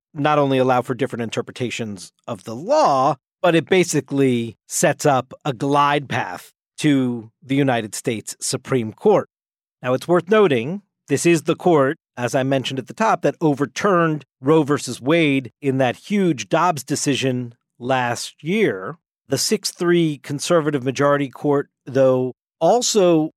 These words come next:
was quite clear in its ruling that it was not to be interpreted as banning abortion nationwide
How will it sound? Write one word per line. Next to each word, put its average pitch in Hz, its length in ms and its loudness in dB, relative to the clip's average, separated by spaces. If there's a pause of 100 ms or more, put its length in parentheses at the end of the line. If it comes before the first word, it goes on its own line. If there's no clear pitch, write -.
was 143 480 0 (100)
quite 233 300 0
clear 262 420 2
in 170 80 2
its 147 200 -6
ruling 151 640 2
that 160 100 4
it 165 40 2
was 151 140 2
not 175 260 0
to 190 80 -2
be 175 140 -4
interpreted 139 760 -2 (240)
as 131 320 -2 (320)
banning 170 580 2 (100)
abortion 135 920 0 (120)
nationwide 135 1200 -2